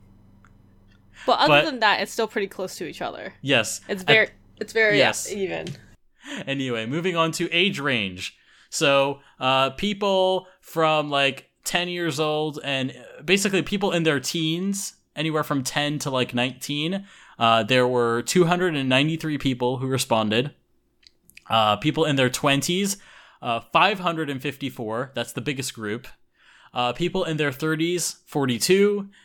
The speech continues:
Speaker 2: and pe-, there were forty, uh, six people in their forties and ninety-five people were blank, blank answer. They didn't answer this part. So, uh, this shows the, the trend in, uh, people playing the games,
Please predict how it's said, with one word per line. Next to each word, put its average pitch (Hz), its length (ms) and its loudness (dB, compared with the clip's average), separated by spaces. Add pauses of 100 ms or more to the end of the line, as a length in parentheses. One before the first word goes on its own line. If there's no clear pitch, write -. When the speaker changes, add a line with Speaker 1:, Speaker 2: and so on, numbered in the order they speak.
(120)
Speaker 2:
and 131 320 0
pe-, 170 240 -4
there 143 140 -2
were 127 280 2
forty, 170 300 0 (440)
uh, 127 180 0
six 208 260 0
people 190 340 2
in 147 120 0
their 143 140 0
forties 139 600 0
and 127 380 -2
ninety-five 139 580 2
people 120 560 0
were 113 300 0
blank, 101 460 -4 (120)
blank 104 280 -4
answer. 95 280 -4
They 101 120 -2
didn't 101 140 -2
answer 98 260 -6
this - 180 -10
part. - 260 -6 (680)
So, 123 600 4 (200)
uh, 113 260 6
this 139 320 0
shows 139 680 2
the, 123 400 0
the 123 200 -2
trend 151 640 2 (160)
in, 123 380 -2
uh, 107 800 -2 (120)
people 127 240 -4
playing 120 280 -2
the 117 60 -4
games, 117 520 0